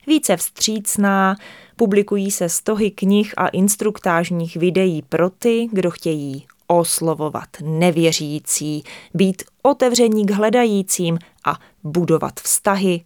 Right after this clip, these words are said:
s lidmi mimo církev. To všechno může být užitečné.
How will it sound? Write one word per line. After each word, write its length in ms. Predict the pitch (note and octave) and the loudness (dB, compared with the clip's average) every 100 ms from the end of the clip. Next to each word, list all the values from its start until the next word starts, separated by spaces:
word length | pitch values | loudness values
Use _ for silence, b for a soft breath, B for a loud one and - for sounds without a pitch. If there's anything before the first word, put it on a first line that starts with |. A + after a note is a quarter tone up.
| _ - | _ -10
s 100 | G#3 | 0
lidmi 320 | G#3 F#3 F3 | 2 2 0
mimo 240 | D#3+ C#3+ - | -2 -6 -10
církev. 500 | - B2+ B2+ - - _ b b b b b b b b | -12 -12 -16 -18 -18 _ b b b b b b b b
To 100 | G#3 | -2
všechno 360 | G3+ B3+ C4+ B3+ | 0 0 0 -2
může 260 | A#3+ A#3+ | 0 0
být 200 | A3 G#3 - | 0 -2 -4
užitečné. 720 | E3+ D#3 - - - - | -4 -6 -10 -12 -14 -14